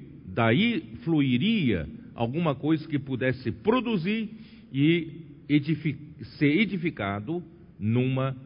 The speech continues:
igreja, na mulher, né?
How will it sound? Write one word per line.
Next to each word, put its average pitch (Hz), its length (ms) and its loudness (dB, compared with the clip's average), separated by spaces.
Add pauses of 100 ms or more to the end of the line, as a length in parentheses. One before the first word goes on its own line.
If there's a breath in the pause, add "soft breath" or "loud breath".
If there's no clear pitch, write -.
(180)
igreja, 117 680 4 (240)
na 113 320 0 (100)
mulher, 107 480 2 (260)
né? 120 260 -2